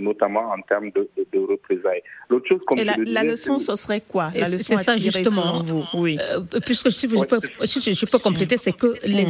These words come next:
Speaker 3: armées viennent souvent opérer, euh, lorsqu'il y a des attaques contre les populations civiles de la part de ces groupes armés.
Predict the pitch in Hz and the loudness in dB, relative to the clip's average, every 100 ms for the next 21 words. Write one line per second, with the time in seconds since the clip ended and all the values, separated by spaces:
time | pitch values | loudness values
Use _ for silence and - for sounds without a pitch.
0 | 202 196 233 285 311 202 156 226 240 - | 2 2 2 0 -2 -2 0 2 0 -2
1 | 196 170 202 156 - - _ - 214 - | -2 0 0 -2 -8 -20 _ 2 2 6
2 | 214 196 220 180 151 - 175 175 185 220 | 2 4 2 0 -4 -4 -2 2 2 2
3 | - 233 214 170 156 156 - 185 190 - | 0 0 2 2 2 0 0 0 0 0
4 | 175 - 165 165 151 - 175 - 151 170 | -2 0 -2 0 -2 0 -2 -2 -2 0
5 | 156 143 - 160 139 165 135 156 151 131 | 2 0 0 0 0 -2 -2 -4 -2 2
6 | 170 | 0